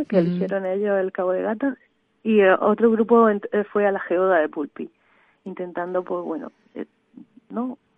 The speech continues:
Speaker 1: hacer uso de nuestros
Speaker 2: Claro.
Speaker 1: espacios naturales
Speaker 2: Ah,
Speaker 1: preciosos que tenemos.
Speaker 2: preciosos, maravillosos,
Speaker 1: En
Speaker 2: haciendo
Speaker 1: Almería, sí,
Speaker 2: provincia,
Speaker 1: señor.
Speaker 2: efectivamente.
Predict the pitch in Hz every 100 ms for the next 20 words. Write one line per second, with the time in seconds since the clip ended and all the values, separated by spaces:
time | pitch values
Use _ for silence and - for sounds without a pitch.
0 | _ - - 220 220 233 202 185 175 -
1 | 175 170 165 - 190 175 190 185 196 185
2 | 190 180 185 - _ 185 175 190 180 -
3 | 175 165 165 151 165 170 143 - 135 156
4 | 151 160 170 - 151 143 - 180 170 160
5 | 156 160 143 147 147 - 151 156 - 160
6 | 147 139 135